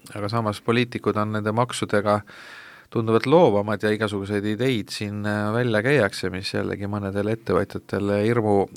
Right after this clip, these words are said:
hirmu higi otsa ette toovad, et jälle tahetakse midagi muuta, et, äh, et kui sina nüüd jälgid neid maksudebatte ja ettepanekuid, et mis, mis mulje sul sellest on jäänud, et, äh,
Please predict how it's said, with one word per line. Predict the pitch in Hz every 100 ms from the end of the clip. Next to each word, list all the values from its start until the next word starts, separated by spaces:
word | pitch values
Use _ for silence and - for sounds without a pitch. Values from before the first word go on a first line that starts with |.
| -
hirmu | 110 117 107 104 104
higi | 110 123 107 101 113
otsa | 113 104 98
ette | -
toovad, | 127 131 98 87
et | 90 107
jälle | 95 85
tahetakse | 101 95 - -
midagi | 98 98 101
muuta, | 110 131 101 - - -
et, | - _ 95
äh, | 92 98 104 107 - -
et | -
kui | -
sina | 139 135
nüüd | 104 104
jälgid | 107 92 98 98
neid | 98 - - - - - - -
maksudebatte | 101 107 - 95 98 95 95 _ 98
ja | 101 107
ettepanekuid, | - 110 95 92 95 90
et | 95 107
mis, | 110 117
mis | 110 110
mulje | 123 117 95
sul | 107 113
sellest | 104 95 95
on | 92
jäänud, | 85 90 101 92
et, | - _ 92
äh, | 90 87